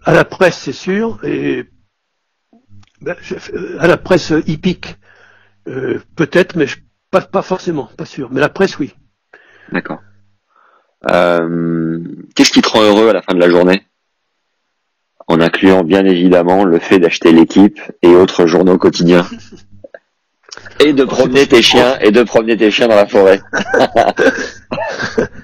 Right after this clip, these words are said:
Speaker 1: Euh, le, de lire l'équipe, ça me rend pas forcément heureux parce que il y a des choses qui parfois m'irritent un petit peu.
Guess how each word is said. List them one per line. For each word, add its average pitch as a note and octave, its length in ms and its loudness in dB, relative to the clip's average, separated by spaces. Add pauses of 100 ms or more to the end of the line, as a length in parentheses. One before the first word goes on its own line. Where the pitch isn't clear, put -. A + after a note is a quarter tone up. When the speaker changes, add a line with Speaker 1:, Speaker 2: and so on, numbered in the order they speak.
(480)
Speaker 1:
Euh, E3 320 0
le, F3 320 -2
de G#3+ 100 -4
lire F#3 180 0
l'équipe, F#3 280 -2
ça D3+ 140 -8
me C#3+ 60 -10
rend D3 80 -4
pas D#3+ 140 -2
forcément - 300 -10
heureux F3 140 0
parce G#3+ 160 -12
que D3+ 160 -10 (120)
il D3+ 60 -8
y - 20 -4
a C#3 40 -2
des C#3+ 40 -6
choses F#3+ 200 -6
qui D3 120 -20 (360)
parfois E3 260 0
m'irritent D#3 320 0
un C3+ 80 -2
petit C3 160 -10
peu. G3+ 200 2